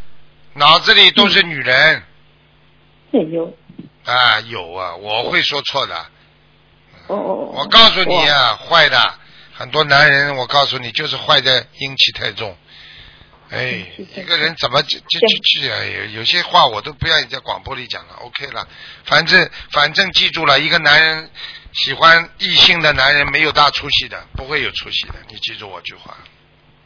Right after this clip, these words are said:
Speaker 2: 嗯，要提醒他一下了。
Speaker 1: 好吧，没出息的。
Speaker 2: 嗯，师父他，
Speaker 1: 嗯。
Speaker 2: 好，他的阴气太重。
Speaker 1: 嗯，好啦。
Speaker 2: 因为他，他应该也算是老弟子了。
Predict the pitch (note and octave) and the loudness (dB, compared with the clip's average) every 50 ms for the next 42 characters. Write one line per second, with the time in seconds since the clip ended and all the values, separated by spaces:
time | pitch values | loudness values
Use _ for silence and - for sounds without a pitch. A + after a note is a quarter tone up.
0 | _ - _ - A3 G3+ F#3 E3+ E3+ E3+ F3 F3+ G#3+ A3+ A3 - - F#3 G#3 - | _ -16 _ -6 -4 -4 -4 -6 -10 -8 -2 0 0 0 0 0 -4 -4 -4 -4
1 | - F3 E3+ - G#3 G#3+ - - F3 E3+ _ - - F3+ F3 E3 D#3 - - - | -14 -16 -10 -6 -4 -4 -4 -4 -8 -12 _ -8 -8 -8 -8 -8 -14 -14 -8 -4
2 | - - - - - C#3+ C#3+ D3 D3 C#3+ C3 - - - - - - - - - | -2 0 0 2 4 6 6 8 8 6 4 0 -8 -20 -20 -20 -20 -20 -20 -20
3 | - - - C#3 D#3+ - - - C4+ C4 G#3+ G3 - - - E4 D#4+ - D#4+ D4 | -18 -12 -8 -8 -6 -4 2 4 6 6 6 4 2 4 4 4 6 8 8 8
4 | D4+ D4+ E4 C#4+ C#4+ D4 - - - - - - - - - - G3 - - - | 8 8 4 4 4 -6 -14 -20 -20 -20 -20 -20 -20 -20 -20 -20 -20 -8 0 2
5 | F#3 F3 F3+ - - A#3+ A#3 A3 - - A3+ A3+ A3 A3+ A#3 G#3+ - - G3+ F#3+ | 2 2 0 -2 -2 -2 0 0 0 0 -2 -2 -2 -4 -8 -8 -6 -4 -6 -6
6 | - - - - E3+ F#3 _ _ - G2+ G2 F#2+ F2+ E2+ _ _ _ _ _ _ | -4 -8 -8 -8 -8 -12 _ _ -20 -20 -20 -20 -20 -20 _ _ _ _ _ _
7 | _ _ _ - - A#2 C3 D3 D#3+ D#3+ D3+ C#3 - - A#3+ A#3+ A#3+ A#3+ - C4 | _ _ _ -10 -6 -2 2 4 4 4 4 2 0 -2 -2 -2 -2 -2 2 2
8 | C4+ B3+ B3+ - - _ - - C#4 C4+ C4+ C4+ C#4+ C4+ A3+ F#3 F#3 - C4 A#3+ | 4 4 2 -2 -8 _ 4 6 8 8 10 10 8 8 8 6 4 4 4 4
9 | B3+ B3 C4+ A#3+ A3 E3+ D#3+ E3 - - G#3+ G#3 - - - - - - | 4 4 4 6 6 6 4 4 0 -6 -6 -6 -8 -10 -12 -10 -10 -10